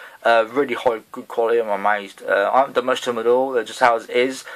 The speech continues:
Acoustics, the first inst-, one instru-, instrumental, the other two are vocal tracks, uh, live, so they're really good quality. So what I've done is actually upload them so you can buy them direct from SoundCloud. No,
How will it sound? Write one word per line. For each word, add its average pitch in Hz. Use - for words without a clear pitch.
Acoustics, 147
the 127
first 143
inst-, -
one 135
instru-, 131
instrumental, 131
the 131
other 127
two 123
are 110
vocal 139
tracks, -
uh, 110
live, 135
so 131
they're 117
really 127
good 123
quality. 135
So 127
what 151
I've 131
done 151
is 139
actually 135
upload 151
them 147
so 156
you -
can 143
buy 147
them 139
direct 139
from 135
SoundCloud. 127
No, 120